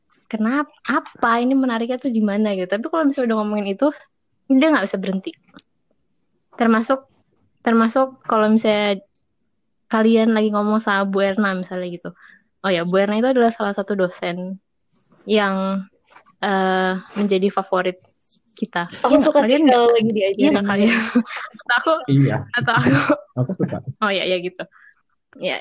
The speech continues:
Speaker 1: itu salah satu dosen favorit. Terus kayak aku, aku yang nggak ngerti apa-apa ini. Ke-, kalau misalnya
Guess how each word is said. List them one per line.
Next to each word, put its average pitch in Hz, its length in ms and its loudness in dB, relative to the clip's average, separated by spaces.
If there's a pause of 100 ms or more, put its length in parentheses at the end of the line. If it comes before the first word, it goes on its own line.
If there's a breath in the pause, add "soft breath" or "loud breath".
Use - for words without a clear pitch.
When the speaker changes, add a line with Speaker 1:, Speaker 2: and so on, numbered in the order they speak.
Speaker 1:
itu 220 160 -4
salah 214 180 0
satu 190 220 -4
dosen 185 360 -6
favorit. 170 480 -10
Terus 208 160 -12
kayak - 240 -6 (440 soft breath)
aku, 285 560 2 (520)
aku 226 200 -2
yang 269 160 4
nggak 208 240 2
ngerti 208 160 -2
apa-apa 190 400 -2
ini. 196 320 -8 (680)
Ke-, 202 280 -2
kalau 196 240 0
misalnya 190 800 -4